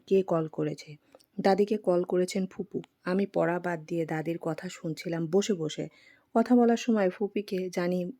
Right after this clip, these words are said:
বলল দাদিকে। তবে দাদি তৎক্ষণাৎ বলে উঠল, "হ্যাঁ, আমার রুমে। তুই কি এখনই দেখতে চাস? আচ্ছা দাঁড়া, দেখাচ্ছি।" বলে দাদি উপরে নিজের রুমের দিকে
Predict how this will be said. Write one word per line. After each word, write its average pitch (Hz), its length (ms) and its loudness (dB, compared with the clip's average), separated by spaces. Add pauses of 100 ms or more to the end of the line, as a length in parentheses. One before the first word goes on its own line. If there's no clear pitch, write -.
(260)
বলল 175 300 4
দাদিকে। 160 520 -4 (540)
তবে 202 200 4
দাদি 185 260 4
তৎক্ষণাৎ 208 600 2
বলে 170 220 2
উঠল, 165 300 -2
"হ্যাঁ, 170 300 -2
আমার 180 340 0
রুমে। 156 260 -4 (120)
তুই 190 260 0
কি 214 140 0 (100)
এখনই 202 440 0
দেখতে 202 320 -2
চাস? 226 380 -2
আচ্ছা 175 320 -4
দাঁড়া, 165 340 -4 (380)
দেখাচ্ছি।" 151 580 -2 (1500)
বলে 240 220 10
দাদি 220 300 2
উপরে 202 360 4
নিজের 185 360 0
রুমের 180 320 -2
দিকে 190 360 -4